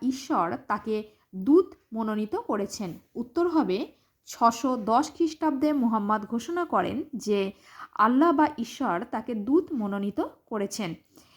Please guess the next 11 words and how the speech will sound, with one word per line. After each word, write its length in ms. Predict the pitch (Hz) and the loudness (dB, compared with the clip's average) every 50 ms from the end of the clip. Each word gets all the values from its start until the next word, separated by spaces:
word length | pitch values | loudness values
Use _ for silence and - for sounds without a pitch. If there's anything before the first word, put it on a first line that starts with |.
| - - - _ | -20 -20 -20 _
এর 140 | - 240 233 | -6 -6 -4
পরের 300 | 247 - 269 285 359 415 | 2 4 4 4 4 4
প্রশ্ন 320 | - 339 339 320 320 311 302 | 2 0 -2 0 2 4 4
হলো, 420 | 277 262 202 185 190 254 427 - - _ _ _ _ _ _ | 4 4 4 2 2 0 -2 -4 -12 _ _ _ _ _ _
কাকে 640 | - - 240 294 - - 339 233 196 185 - - - - _ _ _ - | -2 -2 -2 0 2 2 4 4 4 2 0 -2 -4 -8 _ _ _ -2
ঈশ্বর 500 | 254 302 311 - - - 349 349 359 359 | -2 -2 -2 -4 -2 0 0 2 2 2
বা 160 | 262 247 233 | 0 0 0
আল্লাহর 520 | 240 - - 220 226 240 240 254 277 311 | 0 0 0 2 2 2 2 2 2 2
বার্তাবাহক 720 | 262 220 196 196 - - 220 208 208 196 190 294 302 - - | 2 2 0 0 -2 -6 -4 -2 -2 0 2 0 0 0 -4
বলা 320 | 202 180 196 208 196 196 190 | -6 0 0 2 2 2 2
হয়? 280 | 175 202 185 - - | 2 0 0 0 -2